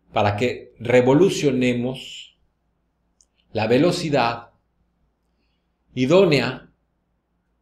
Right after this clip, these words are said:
para poder procesar la realidad actual. Esto es el masaje touch.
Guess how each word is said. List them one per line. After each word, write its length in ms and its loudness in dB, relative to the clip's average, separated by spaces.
para 260 0
poder 440 -2
procesar 840 -4
la 220 -2
realidad 680 0
actual. 460 -8
Esto 400 0
es 160 -4
el 100 -2
masaje 460 -6
touch. 600 -12